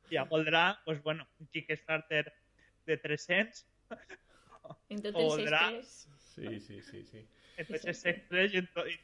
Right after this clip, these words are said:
Speaker 1: completisme total.
Speaker 2: Mhm.
Speaker 1: Entonces, quan estem ahí, estem en un tema delicat, sí.
Speaker 3: Mm. I la, i la imatge que donem des dels canals de joc de taula pot ser danyina? Com la, com la modulem?
Speaker 1: Eh, és un tema delicat. A veure, el canal, al final, un canal de jocs de taula realment,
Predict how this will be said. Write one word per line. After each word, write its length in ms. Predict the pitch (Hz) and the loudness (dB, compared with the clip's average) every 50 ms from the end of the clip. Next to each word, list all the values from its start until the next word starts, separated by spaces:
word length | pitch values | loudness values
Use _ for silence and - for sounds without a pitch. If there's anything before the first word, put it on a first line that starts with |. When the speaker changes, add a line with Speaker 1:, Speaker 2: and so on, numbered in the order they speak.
| _ - | _ -8
Speaker 1:
completisme 580 | 170 170 147 - 151 139 - 151 151 151 147 | -8 -8 -8 -8 -10 -10 -8 -8 -10 -10 -12
total. 360 | - _ _ - - 90 85 - _ _ _ _ _ - | -16 _ _ -16 -14 -14 -14 -16 _ _ _ _ _ -6
Speaker 2:
Mhm. 80 | 220 226 214 226 | -4 -4 -2 -2
Speaker 1:
Entonces, 240 | 208 202 151 147 - | -2 0 -2 -2 -2
quan 160 | - 143 - | -8 -16 -18
estem 300 | - _ _ - 156 160 | -20 _ _ -4 -2 0
ahí, 220 | 170 170 175 170 175 | 2 2 2 0 -2
estem 240 | 165 - 175 160 151 | -6 -6 -6 -6 -6
en 80 | 143 143 | -6 -6
un 40 | - | -8
tema 220 | - 135 131 127 123 | -10 -10 -8 -8 -8
delicat, 460 | 120 120 120 113 110 _ - 92 92 - - - | -8 -8 -10 -14 -18 _ -12 -12 -12 -14 -10 -8
sí. 80 | - | -6
Speaker 3:
Mm. 260 | 135 117 107 101 - - - _ _ _ - - - _ | -4 -4 -4 -8 -10 -16 -20 _ _ _ -20 -20 -10 _
I 120 | - 143 131 | 0 2 2
la, 120 | 131 - - | 2 2 2
i 80 | 165 143 | 2 4
la 100 | 135 131 | 4 4
imatge 380 | 127 131 139 147 143 - 170 | 4 4 2 2 2 2 2
que 100 | 170 170 | 2 2
donem 300 | 151 151 151 151 151 151 | 2 2 2 0 0 0
des 140 | 143 147 139 | 0 0 0
dels 160 | 143 139 135 | 0 -2 -2
canals 340 | - 147 135 135 131 131 127 | -2 -2 -2 0 0 -2 -2
de 100 | 135 127 | -4 -4
joc 160 | 113 131 123 | -4 -4 -4
de 100 | 120 123 | -4 -4
taula 380 | 113 127 123 135 139 151 175 196 208 - - _ _ _ | -2 -2 0 0 0 0 -2 -2 -6 -10 -16 _ _ _
pot 180 | - 143 143 - | -4 -4 -2 -2
ser 320 | - 135 123 120 117 113 113 | -4 -2 0 0 0 0 -2
danyina? 420 | 120 117 113 117 127 147 160 165 - | -2 -4 -2 -2 -4 -4 -4 -6 -4
Com 140 | 143 135 139 | -4 -2 0
la, 120 | 143 143 143 143 143 - | 0 0 0 -2 -4 -4
com 180 | - 139 143 | -4 0 0
la 80 | 147 151 | 2 2
modulem? 480 | 151 147 147 147 147 143 113 95 90 - - _ _ _ _ - - - _ _ _ _ _ _ _ _ _ _ _ _ _ _ - | 2 0 0 0 0 0 -2 -2 -6 -8 -16 _ _ _ _ -20 -20 -20 _ _ _ _ _ _ _ _ _ _ _ _ _ _ -6
Speaker 1:
Eh, 240 | 131 131 135 156 147 156 | -2 0 0 2 2 2
és 160 | 151 - - | 0 -2 -4
un 140 | 208 214 214 | -6 -4 -2
tema 240 | - 208 208 208 202 | 0 0 0 0 -2
delicat. 460 | 185 170 143 - - 123 131 131 - | -2 -4 -6 -2 0 2 2 2 2
A 40 | 123 | 0
veure, 160 | 127 131 127 | 0 0 0
el 280 | 123 123 123 120 117 - | -2 -2 -2 -4 -4 -2
canal, 360 | - 123 127 131 147 175 190 | -4 -2 0 0 0 0 0
al 100 | 202 202 | -2 -4
final, 260 | - - 170 165 175 | -4 -4 -2 -2 -2
un 60 | 175 | -2
canal 280 | 170 - 180 175 175 170 | 0 0 0 2 0 0
de 100 | 170 170 | -4 -4
jocs 200 | - 165 156 135 | -2 -2 -2 0
de 100 | 160 151 | -2 -2
taula 360 | - - 147 143 147 160 165 | 0 0 0 2 2 2 2
realment, 720 | 160 156 147 143 139 - - 135 135 135 - - - 156 | 2 2 0 -2 -2 -4 -6 -6 -6 -6 -8 -10 -10 -10